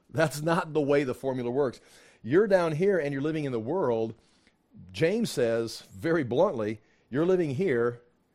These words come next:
God is opposing you. So that verse, right, if you're living here, I'm gonna put that on the shelf right here, a point of doctrine right here, at least to be considered. If you're living in the world and you're an enemy against God, that verse, "All things work together for the good of those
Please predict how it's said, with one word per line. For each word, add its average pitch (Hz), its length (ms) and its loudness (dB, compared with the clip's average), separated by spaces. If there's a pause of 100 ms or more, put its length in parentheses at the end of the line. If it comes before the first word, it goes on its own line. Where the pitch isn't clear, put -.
(280)
God 143 300 4
is 123 140 -4
opposing 127 440 -2
you. 92 180 -10
So - 160 -6
that 175 180 2
verse, 208 400 2 (200)
right, 151 360 2
if 127 120 0
you're 175 120 2
living 202 200 2
here, 185 320 0 (360)
I'm 143 160 2
gonna 180 120 0
put - 220 -4
that 165 140 2
on 165 160 0
the 143 100 -2
shelf 160 420 -2
right 151 160 2
here, 147 100 0
a 113 40 -2
point 147 280 -4
of 127 100 -4
doctrine 143 420 0
right 143 180 0
here, 139 380 0
at 107 100 -10
least 123 180 -4
to 117 60 -16
be 131 60 -4
considered. 127 500 -4 (320)
If 147 240 0
you're 196 140 6
living 202 300 4
in 208 80 2
the 214 80 6
world 143 440 4 (540)
and 135 100 2
you're 143 200 4
an 131 60 -4
enemy 170 280 2
against 170 380 0
God, 117 360 0 (200)
that 143 220 2
verse, 147 320 2
"All 220 520 4
things 214 340 2
work 185 140 4
together 147 300 2
for 143 100 -4
the 135 60 -2
good 147 160 0
of 156 80 0
those 147 480 0